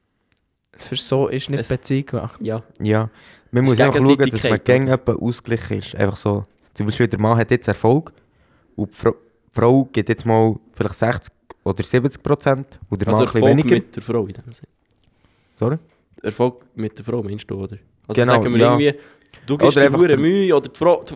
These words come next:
Speaker 2: das, weisst, es geht ja beide Wege. Du gibst dir wie hure Mühe, Mensch, und nachher kommt wie nichts zurück.
Speaker 3: Genau, genau. Du musst einfach etwas zurückbekommen. Wenn du merkst, dass du nichts zurückbekommst,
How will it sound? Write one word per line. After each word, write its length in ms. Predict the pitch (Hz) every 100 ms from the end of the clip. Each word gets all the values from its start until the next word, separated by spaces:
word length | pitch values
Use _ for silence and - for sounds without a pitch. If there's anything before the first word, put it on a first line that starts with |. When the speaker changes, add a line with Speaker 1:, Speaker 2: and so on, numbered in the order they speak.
| -
Speaker 2:
das, 140 | 143
weisst, 180 | 131 156
es 80 | 127
geht 180 | - 123
ja 60 | 127
beide 260 | 135 120
Wege. 120 | 95 - - _ _ -
Du 80 |
gibst 200 | 131 147
dir 100 | -
wie 100 | 139
hure 220 | 143 156 120
Mühe, 260 | 135 185
Mensch, 400 | 175 170 185 -
und 140 | - 117
nachher 360 | 120 135 127 127 _ _ _ _ _ _ _ _ _ -
kommt 220 | 127 120
wie 80 | 131
nichts 220 | 139 -
zurück. 380 | 135 127 - - -
Speaker 3:
Genau, 420 | 127 131 107 95 _ -
genau. 300 | 110 104 95 _ _ _
Du 80 | 127
musst 200 | 123 117
einfach 260 | 123 107 -
etwas 320 | 123 120 -
zurückbekommen. 560 | 120 120 127 117 104
Wenn 140 | 101 101
du 80 | -
merkst, 380 | 113 139 - -
dass 180 | 101 -
du 60 |
nichts 200 | 120 131
zurückbekommst, 720 | 143 143 - 131 139 143 -